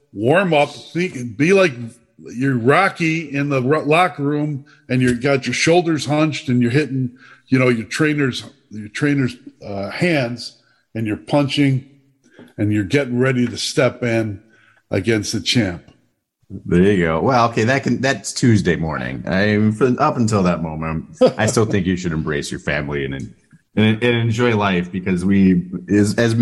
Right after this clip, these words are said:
Speaker 2: as crazy as it may seem here at the moment, uh, I think the country is, we're still a, quite a free nation comparatively speaking to the rest of the world. So let's embrace that.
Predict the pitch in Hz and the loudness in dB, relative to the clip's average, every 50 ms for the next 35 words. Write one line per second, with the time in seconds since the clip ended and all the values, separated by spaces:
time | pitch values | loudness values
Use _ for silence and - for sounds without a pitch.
0 | 120 113 - 123 135 139 - - - 175 175 180 165 151 147 131 127 127 120 120 | 2 2 2 0 0 0 0 0 2 4 4 4 6 4 2 4 4 2 2 2
1 | 120 113 117 - 123 117 117 117 113 110 110 104 90 95 90 95 110 117 107 92 | 2 2 0 -2 -2 0 0 2 2 2 2 2 2 2 2 4 4 4 2 2
2 | 82 82 90 87 - - _ _ _ _ - _ _ _ _ _ _ _ _ _ | 0 -2 -4 -4 -6 -10 _ _ _ _ -20 _ _ _ _ _ _ _ _ _
3 | _ _ _ _ - 110 101 95 95 92 87 85 85 92 101 104 - - 120 107 | _ _ _ _ 0 2 2 2 2 0 0 0 0 -2 -4 -2 0 -2 -2 0
4 | - 107 90 - 110 104 101 98 - 98 92 90 87 82 78 82 82 80 78 80 | -2 -4 -4 -2 -2 -2 -2 0 2 4 4 4 4 2 0 -2 -4 -4 -6 -10
5 | - 82 90 - - - 123 110 101 95 - - 92 90 - - - 127 123 107 | -6 -6 -6 -2 2 2 4 4 4 2 0 -2 -8 -8 -8 -2 0 0 2 2
6 | 101 101 - - 123 117 104 104 101 98 92 - 87 85 82 - 85 - 98 92 | -2 -4 0 2 2 2 4 4 2 2 2 -2 -6 -6 -4 -6 -2 0 2 2
7 | 90 85 82 76 85 80 - - 90 82 87 82 80 73 73 71 71 80 80 78 | 2 0 0 -2 -2 -4 -2 -2 -2 -2 -2 -4 -6 -6 -6 -4 -2 -2 -2 -2
8 | - - 69 67 67 69 67 64 65 73 73 - 78 76 73 - - - _ - | -6 -10 -10 -8 -8 -6 -8 -8 -10 -10 -6 -4 -4 -4 -4 -6 -10 -20 _ -20
9 | - _ _ 127 131 131 139 117 110 107 110 104 101 - - 98 90 87 85 - | -20 _ _ -2 0 2 4 4 4 6 4 4 2 0 -2 0 0 0 -2 -4
10 | - | -8